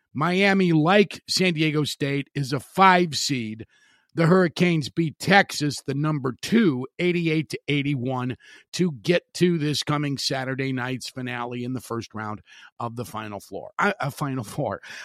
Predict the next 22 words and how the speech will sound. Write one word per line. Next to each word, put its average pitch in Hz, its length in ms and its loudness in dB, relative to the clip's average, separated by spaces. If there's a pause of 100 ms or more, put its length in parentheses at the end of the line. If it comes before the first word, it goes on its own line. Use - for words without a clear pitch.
(140)
I'm 262 220 8
going 247 320 8
to 196 80 4
take 180 340 0
the 147 100 -2
dog 110 360 -2
in 101 80 -10
that 95 160 -14
one. 104 240 -14
I'm 160 140 -8
gonna 151 240 -8
take 127 260 -12
uconn. 98 480 -12 (340)
I'm 277 120 -2
gonna 311 260 0
take 202 520 0 (760)
what 180 320 0
those 208 520 4
who 175 140 -2
watch 165 680 2
this 110 420 -2
stuff 120 380 -4